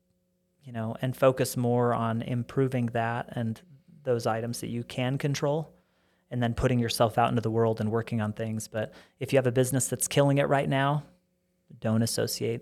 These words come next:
all that value. <laughs> Don't associate that with you because, you know, there's so many elements that we can't control into a business that's going success,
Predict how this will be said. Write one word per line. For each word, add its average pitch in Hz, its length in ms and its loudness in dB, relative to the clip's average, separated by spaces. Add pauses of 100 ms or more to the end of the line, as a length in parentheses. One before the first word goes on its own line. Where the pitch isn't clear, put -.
all 120 140 -4
that 123 200 -6
value. 120 420 -4 (300)
<laughs> - 320 -20
Don't 120 180 4
associate 120 520 4
that 123 200 2
with 123 200 -2
you 123 280 0 (260)
because, 110 420 -6 (680)
you 113 120 -14
know, 110 200 -6 (640)
there's - 160 -6
so 139 100 2
many 123 220 4
elements 113 340 2
that 127 80 -2
we 117 80 -4
can't 120 220 -6
control 120 420 0
into 113 160 0
a 107 40 0
business 113 380 0
that's - 260 -6 (180)
going 113 320 4
success, - 400 -4